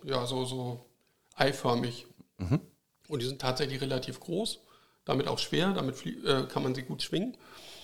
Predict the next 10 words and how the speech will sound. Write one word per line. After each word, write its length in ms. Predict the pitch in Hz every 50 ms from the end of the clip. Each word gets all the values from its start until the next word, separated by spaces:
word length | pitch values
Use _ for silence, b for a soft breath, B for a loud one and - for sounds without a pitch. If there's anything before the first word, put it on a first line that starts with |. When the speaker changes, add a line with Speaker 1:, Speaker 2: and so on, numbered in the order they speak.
| B B B - -
Speaker 1:
Und, 500 | - 156 147 147 147 147 147 - - - -
ähm, 260 | 135 135 139 139 131
das 120 | 123 123
ist 120 | 127 127 -
Federstahl, 600 | - 160 165 151 127 - - - 117 131 143 143
also 180 | - 127 120 120
ich 120 | - -
kann 120 | - 135 127
das 160 | 120 117 -
nur 300 | 139 135 135 131 127